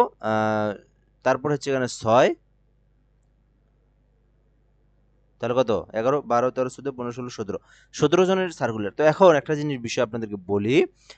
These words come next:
তো নতুন যে গেজেট প্রকাশ হয়েছে সেখানে কিন্তু আপনার বলা আছে প্রতিটা পদের অনুকূলে ওই, আহ, ঠিক পদ সংখ্যক লোককে কিন্তু অপেক্ষমান তালিকায় রাখা হবে। অর্থাৎ,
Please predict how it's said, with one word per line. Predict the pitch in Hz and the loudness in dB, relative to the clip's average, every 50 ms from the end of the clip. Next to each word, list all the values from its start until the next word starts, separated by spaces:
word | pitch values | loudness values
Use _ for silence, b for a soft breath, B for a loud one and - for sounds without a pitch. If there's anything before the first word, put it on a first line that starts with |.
| B B - | B B -6
তো | 143 135 | -2 2
নতুন | 147 156 156 - 180 175 | 2 2 4 4 0 2
যে | - 196 | 2 0
গেজেট | 156 147 143 160 165 - | 0 0 -2 -2 -4 -4
প্রকাশ | - 147 135 131 - - | -6 -4 -2 -2 -2 -2
হয়েছে | 113 107 107 135 | -4 -4 -4 -6
সেখানে | 135 - 147 123 139 143 147 | -8 -8 -6 -6 -4 -4 -4
কিন্তু | 151 151 151 151 | -4 -4 -4 -2
আপনার | 143 147 131 | -2 -2 -4
বলা | 101 107 117 131 131 110 | 0 0 2 2 4 2
আছে | 98 - _ - 107 113 | 0 -2 _ -10 -10 -10
প্রতিটা | - _ - 156 151 - - 170 156 170 165 - - | -10 _ -4 -4 -4 -4 -6 -6 -4 -4 -4 -4 0
পদের | 120 113 104 104 113 123 | 0 0 2 2 0 0
অনুকূলে | - 139 139 147 156 147 135 123 107 107 117 147 196 220 b b b b b b b | 0 -2 -2 -2 -2 -2 -2 -2 0 2 2 2 2 0 b b b b b b b
ওই, | 127 147 170 196 202 196 190 - - | 0 2 2 2 0 -2 -6 -6 -2
আহ, | 143 135 131 131 131 127 127 120 _ | 2 4 4 6 6 4 2 0 _
ঠিক | - - 180 180 180 _ | -6 -6 -6 -6 -6 _
পদ | - 151 143 135 | 0 0 2 2
সংখ্যক | 139 - 151 143 143 160 151 143 | -2 -4 -4 -4 -4 -4 -4 -2
লোককে | 139 123 - - 127 117 | -4 -4 -4 -6 -14 -10
কিন্তু | 127 127 123 131 151 180 208 | -10 -8 -4 0 2 2 2
অপেক্ষমান | - - 120 117 107 120 117 - 127 127 127 120 | 4 2 0 0 0 -2 -8 -6 -6 -6 -4 -4
তালিকায় | 113 113 107 98 104 | -4 -6 -4 -4 -6
রাখা | 101 95 98 101 | -6 -6 -4 -4
হবে। | 104 107 | -2 0
অর্থাৎ, | 120 127 - 147 120 98 | 0 0 0 -2 -2 -2